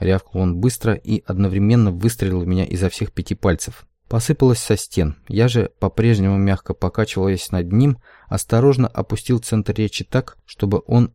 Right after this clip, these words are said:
не мог его достать, и, сгустив наполовину нижнюю часть облака, которым был в это время, нажал на самый крупный из обломков компьютера, так что тот рухнул на него,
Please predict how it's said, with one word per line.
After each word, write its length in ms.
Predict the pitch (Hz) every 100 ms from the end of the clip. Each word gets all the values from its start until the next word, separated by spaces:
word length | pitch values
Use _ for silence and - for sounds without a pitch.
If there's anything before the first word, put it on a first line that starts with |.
| -
не 160 | 107
мог 260 | 104 110 -
его 140 | 98
достать, 540 | 95 113 - 80 - - -
и, 100 | 107
сгустив 480 | 113 117 - 113
наполовину 400 | 95 - 101 101 98
нижнюю 320 | 101 95 92
часть 320 | - 92 -
облака, 320 | 127 123 - -
которым 400 | 101 104 101 98
был 160 | 101
в 60 | 95
это 160 | -
время, 340 | 92 98 92 90
нажал 380 | 104 104 123 117
на 160 | 107 101
самый 380 | - 123 117
крупный 380 | - 123 123 113
из 220 | - 104
обломков 480 | 107 110 113 107 -
компьютера, 640 | - 123 110 101 90 82 80
так 160 | - 95
что 160 | -
тот 240 | 107 107 117
рухнул 320 | 113 - 98
на 80 | 98
него, 420 | 98 107 135